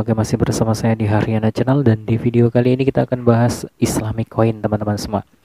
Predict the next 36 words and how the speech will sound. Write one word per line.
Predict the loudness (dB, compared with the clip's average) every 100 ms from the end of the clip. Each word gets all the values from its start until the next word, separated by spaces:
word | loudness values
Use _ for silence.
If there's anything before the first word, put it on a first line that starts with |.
| -16 -16 2
Jadi, | 6
buat | 6 6
kalian | 6 4 4
yang | 4
baru | 4
gabung, | 4 2 2
jangan | 2 2
lupa | 2
kalian | 2 2 0
like | 0 0 -2
dan | 0 0 0 -4
subscribe | -6 -6 -6 -6
channel | -4 -6 -4
ini. | -4 -2
Pastikan | -2 -2 -4 -4
kalian | -2 -2 -2
selalu | -2 -2 0 0
riset | -2 0 -2
secara | 2 2 2
mandiri | 0 0 0
dan | 0 -2
juga | 0 0
disclaimer. | 0 0 -2 2 2 2 -4 -20 _ _ 2
Video | 8 8 8
ini | 6
hanya | 6 6
bertujuan | 4 4 4 6 4
untuk | 2 2
informasi | 2 4 2 4 2 0 2
dan | 4 4
edukasi, | 2 4 2 0 -2
bukan | -2 -2 -4 -4 -4
ajakan | -6 -4 -6 -8 -4
untuk | -4 -4 -4 -4 -4
investasi, | -10 -8 -8 -8 -6 -6 -6 -8 -8
guys. | -12 -16 -16 -16